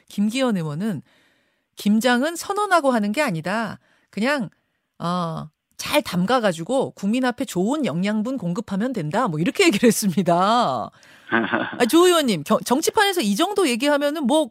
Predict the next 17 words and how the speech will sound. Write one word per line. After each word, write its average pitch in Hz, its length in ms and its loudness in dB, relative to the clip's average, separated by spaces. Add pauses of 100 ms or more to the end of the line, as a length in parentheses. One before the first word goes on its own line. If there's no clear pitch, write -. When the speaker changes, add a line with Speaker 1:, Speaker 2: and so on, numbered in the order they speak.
Speaker 1:
공개적으로 349 560 2
손 403 220 -2
잡은 240 300 -2
거나 311 180 2
마찬가지 302 440 0
아니에요? 165 440 -4 (1000)
Speaker 2:
아, 147 140 0 (180)
저는 190 260 0 (160)
뭐, 135 360 0 (380)
뭐 139 200 0
어떻게 - 180 -6
보면 156 220 -8
좀 - 120 -6
약한 196 500 -2
분들 143 680 -2
또는 147 280 -2
전략적으로 151 1080 -2